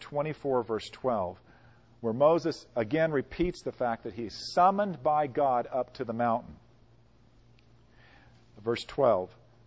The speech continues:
"Come up to me on the mountain and wait there, that I may give you the tablets of stone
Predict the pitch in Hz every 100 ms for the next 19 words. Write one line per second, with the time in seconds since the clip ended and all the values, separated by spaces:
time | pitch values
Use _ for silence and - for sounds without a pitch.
0 | _ - 175 202 208 - - - 165 -
1 | - 165 156 165 131 127 123 131 143 160
2 | 156 165 120 120 147 165 - 104 120 117
3 | 110 113 123 151 156 120 147 170 131 113
4 | 101 - 151 156 165 - - 143 - -
5 | 127 107 107